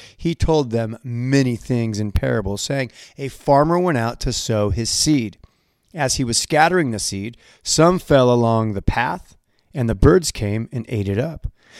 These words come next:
Some fell on rocky places where it did not have much soil. It sprang up quickly because the soil was shallow.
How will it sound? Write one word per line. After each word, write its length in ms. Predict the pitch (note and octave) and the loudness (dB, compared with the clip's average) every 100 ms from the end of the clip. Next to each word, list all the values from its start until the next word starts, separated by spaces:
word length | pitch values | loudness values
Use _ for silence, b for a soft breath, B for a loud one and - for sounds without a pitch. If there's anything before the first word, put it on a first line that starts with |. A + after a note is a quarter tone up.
| B | B
Some 300 | - D#3+ E3 | 2 4 4
fell 440 | - D#3 D#3+ D#3 D#3 | 6 6 8 6 4
on 240 | D3+ C#3 | 0 0
rocky 360 | C3 D3+ - D3 | -2 -2 -4 -6
places 520 | - C#3+ C#3+ - G2+ | -4 -2 -2 -4 -4
where 180 | A#2 A#2+ | -2 -2
it 120 | G#2+ | 0
did 180 | C3 C3 | -2 0
not 180 | C#3 | -4
have 240 | A#2+ C3+ A#2+ | -2 -2 0
much 280 | B2+ A2 - | -4 -4 -2
soil. 320 | D3 C#3 A#2 | 2 4 4
It 120 | A2 | 0
sprang 320 | - C#3 B2+ | 0 0 0
up 140 | A#2 - | -2 -2
quickly 420 | D3+ D#3 D3 C#3+ | 0 0 0 -4
because 320 | B2+ - A2+ | -4 -4 -6
the 80 | G#2 | -4
soil 480 | - B2 C3 C3 B2 | -4 0 2 2 0
was 140 | A2+ | -2
shallow. 560 | - - C3+ D3+ B2 | -2 2 2 2 -4